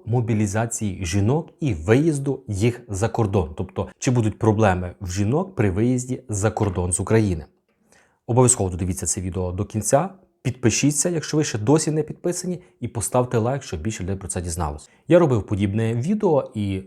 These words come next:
в попередньому відео я говорив, що розгляд справи щодо мобілізації жінок відклали до жовтня місяця. Жовтень вже настав. Міністр оборони України Олексій Резніков підписав указ щодо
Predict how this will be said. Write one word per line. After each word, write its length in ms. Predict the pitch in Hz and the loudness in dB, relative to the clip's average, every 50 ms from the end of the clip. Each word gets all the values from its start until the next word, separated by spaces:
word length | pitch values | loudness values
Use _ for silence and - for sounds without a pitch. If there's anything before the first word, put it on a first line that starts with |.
| - - | -12 -10
в 40 | |
попередньому 560 | - - 101 - 107 101 98 95 104 107 110 113 | -6 -4 -2 -2 -2 -2 -2 -2 -2 -2 -2 -2
відео 380 | 165 202 180 170 135 107 - - - | -2 0 0 0 0 0 -2 -4 -4
я 220 | 107 120 117 110 | 0 0 2 2
говорив, 480 | 104 101 104 107 113 123 139 165 175 - | 2 0 0 2 2 2 0 0 -2 -4
що 420 | - - - 110 98 90 87 - _ _ _ _ _ | -8 -8 -4 -4 -4 -4 -4 -8 _ _ _ _ _
розгляд 340 | - 110 110 101 90 98 95 | 0 2 2 2 2 0 -2
справи 420 | - - - 135 160 180 175 160 131 | -2 -2 0 0 0 0 0 -2 -2
щодо 240 | - - 107 101 | -4 -4 -4 -2
мобілізації 680 | 92 98 98 98 101 98 92 95 85 80 - - 101 98 | -2 -2 0 0 0 0 0 -2 -2 -4 -4 -4 -4 0
жінок 440 | 98 120 135 151 175 190 190 - - _ _ _ - | 2 2 2 2 0 -2 -4 -6 -10 _ _ _ -12
відклали 460 | 98 101 - 113 117 120 123 120 110 | -12 -8 -4 0 0 2 2 0 0
до 200 | 95 95 90 123 | 0 2 2 2
жовтня 460 | 107 92 98 95 92 - - 90 87 85 | 2 2 2 -2 -2 -4 -6 -10 -8 -4
місяця. 480 | 95 92 90 82 - - 73 - - - _ _ _ _ _ _ _ _ _ _ - 95 | -2 -2 -2 -2 -4 -6 -10 -12 -16 -16 _ _ _ _ _ _ _ _ _ _ -2 2
Жовтень 340 | 110 117 113 - 135 127 | 4 4 4 4 2 -2
вже 180 | 117 101 98 98 | 0 0 -2 -2
настав. 420 | 104 101 - - 87 80 - - _ _ | -2 -4 -4 -6 -8 -8 -10 -12 _ _
Міністр 420 | - 117 123 131 120 - - 110 - - | 2 2 4 4 2 0 -4 -6 -4 -2
оборони 420 | 107 107 107 104 104 98 98 95 | 0 0 2 2 0 0 -2 -4
України 640 | 95 107 - - 113 104 98 92 87 80 80 73 85 92 - - _ - | -4 -4 0 2 2 2 2 2 0 -2 -4 -8 -10 -12 -14 -14 _ -6
Олексій 520 | - 110 104 98 95 - - 92 90 - - | -2 0 0 0 0 -4 -6 -6 -8 -8 -4
Резніков 580 | 107 120 147 147 147 165 147 - 123 113 - | -2 0 0 0 -2 -4 -4 -4 -4 -4 -6
підписав 500 | - 123 - - 123 - - 92 87 92 | -8 -10 -8 -6 -4 -4 -4 -4 -6 -6
указ 340 | 101 - - 151 175 175 - | -6 -2 0 0 0 0 -2
щодо 460 | - - - 120 107 110 110 107 98 | -6 -4 -4 -2 0 0 0 -2 -2